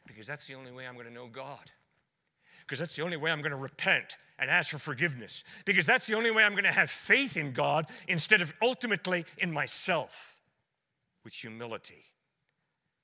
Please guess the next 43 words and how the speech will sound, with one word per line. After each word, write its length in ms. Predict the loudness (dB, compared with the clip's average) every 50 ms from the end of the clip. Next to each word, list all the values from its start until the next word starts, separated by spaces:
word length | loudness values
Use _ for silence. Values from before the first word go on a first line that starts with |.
| _
And 100 | -16 -12
that's 220 | -10 -8 -8 -8 -8
the 80 | -8
only 160 | -10 -10 -10 -10
way 120 | -10 -10
I'm 120 | -10 -10
gonna 160 | -10 -10 -10 -10
go 100 | -8 -6
to 80 | -6
heaven. 340 | -6 -6 -8 -12 -14 -16 _ _ _ _ _ _ _ _ _ _ _ _ _ _ _ _ _ _ _ -20 -20 _ _ _ _ _
Because 240 | -18 -14 -12 -10 -8
I 80 | -8
humble 320 | -6 -6 -6 -6 -4 -6 -6
myself 440 | -4 -2 -2 -2 -2 -2 -4 -6
before 320 | -8 -10 -10 -8 -8 -8 -8
Jesus 400 | -8 -8 -10 -8 -8 -6 -6 -8
Christ. 600 | -8 -8 -10 -10 -10 -10 -12 -16 -16 -16 -18 -20 -20 -20 -20 -20 _ -12
I 60 | -12
put 220 | -10 -10 -12 -12 -10
my 140 | -8 -8 -8
faith 440 | -8 -8 -8 -6 -6 -8 -8 -10
and 120 | -14 -14 -12
trust 440 | -12 -12 -10 -8 -8 -8 -8 -10 -14
in 80 | -20
him, 220 | -20 -20 -20 _ _ _ _ _ _ _ _
and 80 | -20 -20
he 80 | -16
gives 240 | -14 -12 -12 -12 -12
me 80 | -14 -14
the 120 | -14 -16
gift 440 | -14 -14 -14 -14 -14 -16 -20 -20 -18
of 120 | -18 -18
eternal 420 | -18 -16 -16 -16 -16 -16 -16 -16 -16
life. 460 | -16 -18 -18 -20 -20 -20 -20 -20 _ _ _ _ _ _ _ _ _ _ _ _ _ _ _ _ _ _ _ _ _ _
You 80 | -18 -14
wanna 180 | -12 -12 -12
grow 260 | -10 -10 -10 -10 -10
in 80 | -10 -12
faith? 460 | -14 -12 -10 -10 -10 -10 -12 -16 -20 _ _ _ _ _ _ _ _ _ _ _ _ _
It's 140 | -20 -18
not 200 | -16 -14 -14 -12
magical, 440 | -8 -8 -8 -6 -8 -10 -16 -16 -18
friends, 560 | -18 -14 -14 -14 -14 -14 -18 -20 -20 -20 -20